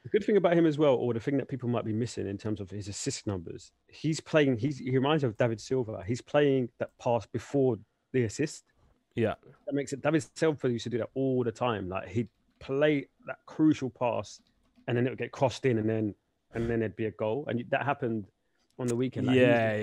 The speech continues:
Speaker 2: yeah.
Speaker 1: who played that ball quick. He got it out of his foot, played it quick to Digne, who then put it in. And I can't remember if it was, uh,
Speaker 2: Doucouré's goal, I think, was it?
Speaker 1: Doucouré's goal. I think it was Doucouré's
Speaker 2: Or
Speaker 1: goal.
Speaker 2: maybe it was Calvert-Lewin's second,
Speaker 1: Yeah.
Speaker 2: actually.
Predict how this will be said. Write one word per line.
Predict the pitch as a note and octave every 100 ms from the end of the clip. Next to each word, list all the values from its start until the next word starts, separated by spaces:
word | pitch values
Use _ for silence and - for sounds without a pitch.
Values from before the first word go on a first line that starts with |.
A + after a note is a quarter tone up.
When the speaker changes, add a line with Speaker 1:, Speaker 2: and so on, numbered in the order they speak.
| G2+
Speaker 2:
yeah. | G2
Speaker 1:
who | - - _
played | B2 B2
that | B2+ -
ball | A#2+
quick. | - D3+ B2 - - _ -
He | A#2 A#2
got | C#3+
it | C3+
out | B2
of |
his | A#2 -
foot, | A#2+
played | - B2+
it | A#2
quick | - - -
to |
Digne, | G#2 B2+ A2+ G#2 G2+ _ _
who | A#2
then | A2+ G#2+
put | - B2
it | A#2
in. | B2
And | G#2+
I | G#2
can't | - A#2+
remember | G#2+ G#2
if | A2
it | A2+
was, | -
uh, | A#2+
Speaker 2:
Doucouré's | A2+ G#2 F2+ -
goal, | F#2 F2
I |
think, | F2+ G2
was | A2 A2+
it? | A#2
Speaker 1:
Doucouré's | A2+ G#2+
goal. | - G#2
I | G2
think | A2+
it |
was | A2+
Doucouré's | - - B2 A2 G2+
Speaker 2:
Or | B2
Speaker 1:
goal. | B2
Speaker 2:
maybe | B2+ B2
it |
was | A2
Calvert-Lewin's | - A#2 G#2+ G#2+ G2 -
second, | G#2 - F#2
Speaker 1:
Yeah. | A#2
Speaker 2:
actually. | A2+ G2